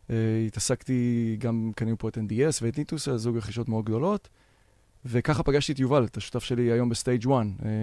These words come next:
הייתי מושקע באחת מהחברות של סטייג' וואן הראשונה, אה, ויום אחד, אני זוכר את זה טוב, זה היה בכנס ג'רני של, אה,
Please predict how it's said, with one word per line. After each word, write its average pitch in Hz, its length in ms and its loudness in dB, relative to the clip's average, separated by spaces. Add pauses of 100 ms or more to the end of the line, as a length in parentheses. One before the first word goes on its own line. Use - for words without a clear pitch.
(220)
הייתי 123 180 -4
מושקע 135 300 2
באחת 120 240 -2
מהחברות 117 340 -2
של - 80 -8
סטייג' 113 340 -6
וואן 117 140 -4
הראשונה, 117 440 -4 (1700)
אה, 113 140 0
ויום 143 200 4
אחד, 185 200 4
אני 135 80 4
זוכר 160 240 -2
את 165 60 0
זה 151 60 -2
טוב, 135 200 2
זה 107 100 -2
היה 120 100 4
בכנס 127 360 -2
ג'רני 131 400 2
של, 107 300 -4
אה, 110 480 -2